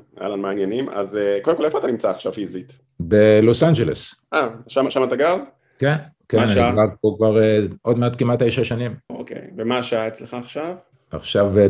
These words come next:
Speaker 2: תשע בבוקר, קצת אחרי תשע בבוקר.
Speaker 1: תשע בבוקר, מאיפה? מהבית? מהמשרד? איפה?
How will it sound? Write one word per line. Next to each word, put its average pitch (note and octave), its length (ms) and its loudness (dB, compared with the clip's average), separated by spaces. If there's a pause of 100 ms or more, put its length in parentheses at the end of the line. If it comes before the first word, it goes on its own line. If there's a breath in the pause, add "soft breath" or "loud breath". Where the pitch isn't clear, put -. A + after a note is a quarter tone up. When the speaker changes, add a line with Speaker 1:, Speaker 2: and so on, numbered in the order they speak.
Speaker 2:
תשע A#2+ 320 6
בבוקר, G2 460 0
קצת E2 220 -6
אחרי F2+ 220 -2
תשע F2 220 0
בבוקר. D#2 380 -4 (320)
Speaker 1:
תשע - 200 -12
בבוקר, G2+ 340 -8
מאיפה? G#2 280 -2
מהבית? A2+ 420 -2
מהמשרד? G#2 500 -10
איפה? - 140 -16